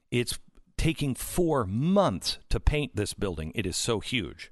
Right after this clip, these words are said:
We're painting it inside and out. The outside is four months. We're redoing things. I've already spent money and torn this building apart. I have to put it back together now. If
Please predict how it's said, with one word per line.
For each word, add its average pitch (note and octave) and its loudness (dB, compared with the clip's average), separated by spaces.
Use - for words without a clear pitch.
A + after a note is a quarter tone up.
We're - -14
painting C#3 0
it A2+ -2
inside A#2+ -2
and G2+ 0
out. G#2 -4
The A#2 -4
outside A2 0
is C#2+ -6
four E2+ -4
months. C2+ -10
We're B2 0
redoing C3+ 2
things. - -10
I've A2 0
already D#3+ 4
spent A#2 -2
money A#2 0
and F#2+ -4
torn C3 0
this A2 -4
building G#2+ -2
apart. G2+ 0
I F#2+ -2
have B2 -4
to A2 -4
put B2 -2
it F#2+ -6
back G#2 -2
together G#2+ 0
now. D2 -8
If D3+ 2